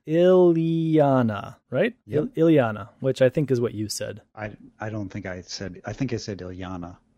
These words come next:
Speaker 1: Ilyana. So Il-, Il-,
Speaker 2: So I was
Speaker 1: Il-,
Speaker 2: close.
Speaker 1: Ilyana. It's not actually a Russian name, but it is, uh, not a name Claremont invented either.
Speaker 2: In Slavic cultures, including Russia, s-,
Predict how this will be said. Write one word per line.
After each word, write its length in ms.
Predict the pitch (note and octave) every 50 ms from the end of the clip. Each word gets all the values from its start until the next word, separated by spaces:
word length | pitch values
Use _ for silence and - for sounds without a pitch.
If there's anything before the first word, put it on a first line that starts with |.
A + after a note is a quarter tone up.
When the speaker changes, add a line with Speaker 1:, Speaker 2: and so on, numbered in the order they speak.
| _ -
Speaker 1:
Ilyana. 440 | A#2+ A2+ A2 G#2+ G#2 G#2 G2+ G#2 - _ _
So 140 | - - - -
Il-, 220 | D3+ D3+ D3+ D#3+ D#3+ _
Il-, 220 | E3 E3 E3+ E3+ E3+ E3 E3+ E3
Speaker 2:
So 100 | - - _ _ _ _ -
I 60 | A2+
was 140 | D#3+ E3+ F3+
Speaker 1:
Il-, 40 | F#3
Speaker 2:
close. 440 | F3 E3+ G#2 F2 F2+ - - - - _ _
Speaker 1:
Ilyana. 760 | - E3 F3 F3+ F3 E3+ E3+ F3 - C3+ C3 B2+ A#2 G#2+ G#2 G#2+ _ _ _ - - - - - - - - -
It's 180 | F3+ D#3+ -
not 180 | F#3+ G3+ G#3 G#3+
actually 300 | G#3 G#3+ - - G#3+ F#3+
a 60 | F3
Russian 400 | D#3+ F3 G3 G#3 - - G#3+ G3+
name, 240 | G3+ G3+ G3+ G3+ G3+
but 160 | F#3 F3 E3+
it 120 | E3+ E3 E3
is, 280 | E3+ D#3+ C#3+ C#3 C3 A#2+ - - - - -
uh, 180 | C#3+ C#3 C3+
not 380 | C3+ C#3 C#3+ D3 D#3 D#3+ D#3 -
a 120 | D3+ D3
name 340 | C#3+ D3 D3 C#3+ C#3+ C#3+ D3
Claremont 560 | C#3+ - - D3+ C#3+ C#3+ C#3+ C#3+ C#3 C#3 C#3
invented 840 | C#3+ C3 C3 B2+ A#2+ B2 B2+ C3 C3+ B2+ - - C#3 C3 C3 B2+ B2+ - _ -
either. 540 | C3 B2 A#2 G#2+ - G#2+ G#2 - A2 - _ _ _ _ _ _ _ _ _ _ _ _ _ _ _ _ _ _ - - _ _ _ _ _ _ _ _ _ _
Speaker 2:
In 180 | A2 G2+ G2 F#2+
Slavic 600 | - - - - A2 A2+ B2 B2 D3 C3 - -
cultures, 440 | - B2+ B2 B2+ - C3 B2 G#2
including 560 | A2 G#2 G2 - - - A2+ G#2+ G#2 G2 F#2+ F#2
Russia, 340 | G2 A#2 B2 - - -
s-, 240 | B2+ B2 - - -